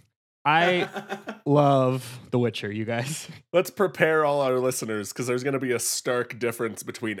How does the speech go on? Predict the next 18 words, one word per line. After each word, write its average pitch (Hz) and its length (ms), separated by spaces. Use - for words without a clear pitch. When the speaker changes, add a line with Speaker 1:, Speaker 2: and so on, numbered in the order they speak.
Speaker 3:
Andrew's 117 500
responses 127 720
to 131 100
the 123 160
<laughs> - 20
questions - 760
today 120 460
and 131 380
Matt 113 240
and 110 120
I's 101 360
<laughs> - 0
responses - 880
to 165 160
the 143 100
questions - 800
today. - 320
Speaker 1:
So, 190 320